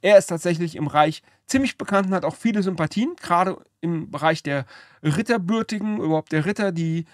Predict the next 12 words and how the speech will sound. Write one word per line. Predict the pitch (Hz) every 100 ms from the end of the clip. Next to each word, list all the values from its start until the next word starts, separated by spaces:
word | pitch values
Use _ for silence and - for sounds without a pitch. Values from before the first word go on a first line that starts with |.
| _ _
äh, | 160
für | - 165
die | 180
er |
so | 160
eine | 160 139
Art | 117
Vorkämpfer | - 202 220 - 208 202 196
für | - 170
ihre | 147 147
Rechte | 180 - -
ist. | 302 -